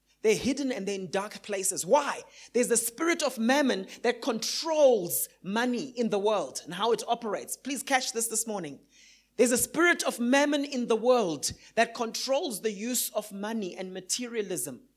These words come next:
So that is why when someone says, "I want to start some dodgy business," it's very easy for them to get the money for that.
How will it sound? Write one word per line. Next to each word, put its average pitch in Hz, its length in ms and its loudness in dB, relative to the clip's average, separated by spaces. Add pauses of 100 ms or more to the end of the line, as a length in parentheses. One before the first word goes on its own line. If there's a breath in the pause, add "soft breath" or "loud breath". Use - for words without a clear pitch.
(280 loud breath)
So - 120 2
that 233 200 6
is 254 160 -2
why 240 200 2
when 240 160 -2
someone 262 280 -2
says, 233 300 -2 (220 loud breath)
"I 277 160 6
want 277 340 0
to 269 100 -2
start 254 380 2
some 240 380 -2
dodgy 214 360 0
business," 185 640 -2 (220 soft breath)
it's 156 140 -4
very 247 240 2
easy 269 320 -4
for 220 160 -6
them 190 220 -4
to 202 100 -8
get 214 260 -4
the 208 60 0
money 208 260 -4
for 208 160 -8
that. 208 320 -6